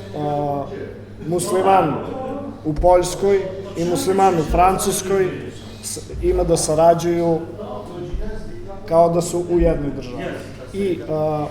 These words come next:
ono što je, a, najvažnije sa čime mora Evropa da se suoči, a, oštro je, a, da,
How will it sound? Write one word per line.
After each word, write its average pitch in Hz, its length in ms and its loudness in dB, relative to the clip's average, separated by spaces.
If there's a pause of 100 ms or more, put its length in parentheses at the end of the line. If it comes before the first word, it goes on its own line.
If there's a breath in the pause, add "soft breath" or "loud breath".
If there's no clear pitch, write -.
ono 190 240 2
što 180 260 0
je, 170 300 4
a, 156 480 -2
najvažnije 180 680 0
sa 160 160 -4
čime 175 340 -2
mora 170 380 2
Evropa 160 540 0 (100)
da 147 80 -2
se 143 380 -4 (240)
suoči, 151 800 0
a, 143 400 -4 (260)
oštro 185 560 0 (560 loud breath)
je, 156 320 4 (180)
a, 139 280 -4
da, 143 260 -2